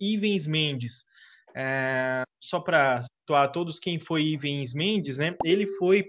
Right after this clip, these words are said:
presidente da conaf, que era a Comissão Nacional de Arbitragem do Futebol Brasileiro. E desde o ano de oitenta e oito até, é,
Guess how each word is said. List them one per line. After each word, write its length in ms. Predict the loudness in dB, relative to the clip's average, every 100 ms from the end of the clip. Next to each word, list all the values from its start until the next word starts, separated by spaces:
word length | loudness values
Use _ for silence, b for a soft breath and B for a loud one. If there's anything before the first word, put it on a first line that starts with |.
| -2
presidente 920 | -2 -2 -4 0 0 0 -2 -8 -12 b b b -2
da 140 | -2
conaf, 680 | 0 2 4 6 4 4 -2
que 180 | -6 0
era 380 | 4 6 6 6
a 60 |
Comissão 760 | 4 -2 -4 -4 -2 0 2 0
Nacional 600 | -4 -6 -4 0 0 0
de 200 | 0 2
Arbitragem 680 | 2 2 0 6 6 4 -2
do 80 | -6
Futebol 440 | -8 -4 2 2
Brasileiro. 560 | 2 0 4 6 6 4 -6 _ _ B B B -6
E 880 | 0 2 2 2 2 0 0 -2 0
desde 540 | 2 2 0 -6 -2
o 120 | 0
ano 160 | 0 0
de 80 | -2
oitenta 340 | -4 -4 0
e 40 | 2
oito 480 | 4 2 2 -2
até, 540 | -2 -2 0 2 2 -2 -12 _ _ _ -12
é, 760 | -8 -8 -8 -10 -12 -14 -18